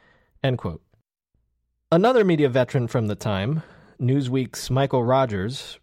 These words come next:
remembers that the web seemed to be a tabula rasa that fit whatever model people were looking to build on it. Quote, "I used to call it dial a metaphor.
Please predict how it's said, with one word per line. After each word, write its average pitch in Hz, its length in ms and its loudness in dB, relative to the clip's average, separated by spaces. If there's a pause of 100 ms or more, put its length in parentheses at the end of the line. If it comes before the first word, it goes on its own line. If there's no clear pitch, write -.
(140)
remembers 170 540 2
that 151 280 0
the 143 100 2
web 180 320 0
seemed 165 420 0
to 156 100 -2
be 139 380 -2
a 113 360 -2 (180)
tabula 170 520 2
rasa 113 600 -2
that 101 300 -4 (500)
fit - 300 0
whatever 175 380 2
model 151 420 4
people 131 480 -2
were 117 220 0
looking 120 480 -2
to 113 240 -4
build 131 360 2
on 85 220 -6
it. - 220 -16 (1120)
Quote, 139 320 0 (880)
"I 170 80 4
used 254 240 -4
to 190 80 0
call 170 260 2
it 139 320 -2
dial 151 340 2
a 131 60 2
metaphor. 120 640 -4